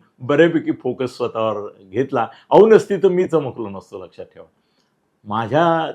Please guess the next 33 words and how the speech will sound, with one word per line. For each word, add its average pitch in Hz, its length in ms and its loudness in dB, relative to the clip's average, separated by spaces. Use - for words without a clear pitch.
त्या 104 420 -4
लोकप्रियतेचं 113 880 -4
याचं 104 440 -10
श्रेय 113 440 -4
हे 117 160 -10
खरंच 175 260 -2
अवलं 131 340 0
आहे, 95 120 -10
उषा 143 220 -6
नाडकर्णीला 117 600 -10
आहे. 87 80 -16
ती 160 120 -2
सकाळपासून 156 540 2
रात्रीपासून 147 560 0
माझा 139 300 -4
जो 135 160 -6
छळ 196 300 2
करायचा, 143 500 0
त्यामुळे 156 460 0
<laughs> - 0 -
माझं 214 380 6
सिम्पथी 202 540 4
कार्ड, 220 220 8
व्हिक्टिम 202 440 2
कार्ड 196 320 8
हे 196 180 10
एक 185 140 2
प्रकारे 185 800 4
खेळलं 190 360 10
जात 151 240 8
होतं. 131 240 0
जसं 139 280 -2
ते 165 200 0